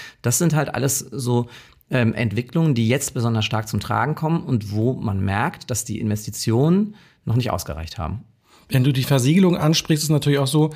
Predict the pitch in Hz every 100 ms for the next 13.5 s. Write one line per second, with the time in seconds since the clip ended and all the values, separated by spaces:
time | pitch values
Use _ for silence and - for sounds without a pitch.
0 | - - - 143 127 139 143 143 147 151
1 | 139 127 - - 175 160 - 170 170 175
2 | 170 135 139 139 135 123 135 147 131 127
3 | 139 165 156 156 143 123 139 131 139 131
4 | 135 123 - 143 151 - 147 139 - 131
5 | 127 139 175 156 - - 139 127 113 131
6 | 127 123 123 117 - - - 135 139 156
7 | 165 175 170 165 160 143 135 135 151 165
8 | 147 143 - 131 123 127 147 156 117 104
9 | 107 110 - _ _ _ _ _ _ 139
10 | 139 135 175 156 147 139 139 156 131 131
11 | 147 151 139 143 131 127 135 131 131 127
12 | 120 120 113 113 - 127 - 117 107 123
13 | 127 110 110 110